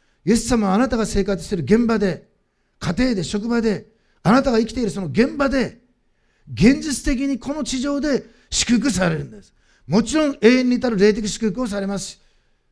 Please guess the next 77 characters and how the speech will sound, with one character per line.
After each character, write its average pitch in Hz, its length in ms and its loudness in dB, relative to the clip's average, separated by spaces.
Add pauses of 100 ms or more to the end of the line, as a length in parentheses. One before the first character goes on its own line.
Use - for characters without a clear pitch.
(400)
同 220 220 4
時 262 100 -2
に 277 100 -2
こ 262 140 -2
の 269 120 0
現 208 360 2
実 240 160 -6
の 269 80 0
世 269 140 -4
界 254 160 2
で、 185 80 -2
こ 208 80 -6
の 196 60 -4
肉 208 220 -2
が 285 120 4
生 254 60 0
き - 60 -16
て 262 100 -4
い 226 40 2
る 214 60 -6
こ 220 120 -8
の 262 80 -4
世 254 140 -6
界 226 220 -2
で 240 220 -2 (300)
祝 - 260 -2
福 226 180 0
し 180 80 -4
て - 80 -4
く - 20 -4
だ 85 80 -4
さ 80 140 -8
る 64 60 -14
ん - 60 -20
で - 100 -20
す。 - 120 -20 (1500)
そ 147 160 -10
れ 151 60 -6
を 147 60 -8
ね、 143 60 -8
お 131 100 -12
互 131 200 -14
い 131 40 -18
ね、 123 120 -18
こ 131 120 -20
の 62 60 -18
年 62 240 -20
見 139 100 -20
て 67 100 -16
い - 40 -14
き 123 60 -20
た - 100 -18
い - 60 -20
と - 80 -20
い 107 40 -20
う - 20 -20
ふ 107 40 -20
う - 40 -20
に 98 40 -20
思 98 80 -20
い - 40 -20
ま - 180 -20
す。 - 180 -20 (680)
ね。 - 100 -20 (880)
え 104 320 -18 (360)
ー、 - 20 -20
短 151 240 -12
く 131 80 -16
し - 80 -16
た 147 80 -8
い 139 60 -12
と 127 80 -16
言 120 60 -14
い - 20 -20
な 117 80 -20
が 110 80 -20
ら - 180 -20